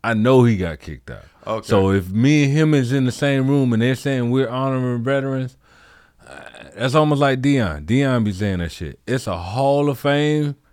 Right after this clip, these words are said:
Speaker 1: and then it's a Hall of Game. Did you make changes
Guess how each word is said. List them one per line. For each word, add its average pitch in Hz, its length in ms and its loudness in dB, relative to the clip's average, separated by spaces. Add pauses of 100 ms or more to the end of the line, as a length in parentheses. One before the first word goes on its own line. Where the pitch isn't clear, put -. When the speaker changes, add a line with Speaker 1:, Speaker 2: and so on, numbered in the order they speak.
(180)
Speaker 1:
and 92 120 -2
then 107 100 2
it's 101 140 -2
a 95 100 -4
Hall 113 300 2
of 85 80 -6
Game. 85 460 -4 (240)
Did 98 200 -4
you 131 280 -2 (120)
make 101 420 0
changes 202 760 -2